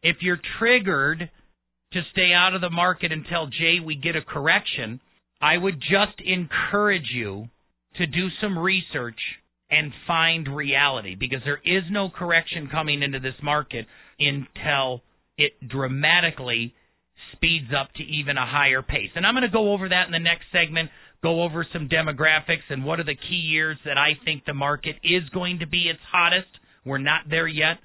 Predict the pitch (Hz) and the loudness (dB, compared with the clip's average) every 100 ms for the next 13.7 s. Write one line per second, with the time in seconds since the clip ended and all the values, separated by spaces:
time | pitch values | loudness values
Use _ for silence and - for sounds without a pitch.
0 | _ _ _ _ - 139 - 190 185 170 | _ _ _ _ -8 -6 -4 -2 0 0
1 | 175 185 170 165 160 139 170 156 156 165 | 0 -2 -2 2 2 0 -6 -6 -6 -4
2 | 151 156 127 156 180 - - 175 170 165 | -4 -6 -6 -2 -4 -4 0 2 2 -2
3 | 160 165 170 170 165 165 151 170 175 _ | 0 0 0 -4 -6 -6 -2 -2 -2 _
4 | - _ _ 156 170 170 170 185 190 - | -20 _ _ 0 0 2 2 4 2 0
5 | 202 226 214 196 196 170 175 185 180 170 | 0 2 2 0 -2 0 0 2 2 2
6 | 175 185 170 170 156 165 170 156 151 - | 2 0 -2 -2 0 0 0 2 0 -4
7 | _ _ - 160 156 139 147 160 185 202 | _ _ -6 -4 -2 0 4 6 4 2
8 | 160 147 139 143 _ _ _ _ _ 135 | 0 0 0 -2 _ _ _ _ _ 2
9 | 131 143 156 - 233 214 - _ - 170 | 2 2 -6 -4 -2 -2 -4 _ -2 -2
10 | 151 _ - - 214 254 131 87 - 190 | -4 _ -12 -10 -4 -4 -4 -8 -4 -2
11 | 214 220 - 196 185 175 160 156 151 165 | 0 -2 -2 -2 0 2 2 0 -2 -2
12 | 214 175 131 123 - 131 123 - - - | 0 -2 -2 -4 -6 -10 -10 -16 -20 -18
13 | 123 147 170 196 190 190 | -4 2 2 2 0 -2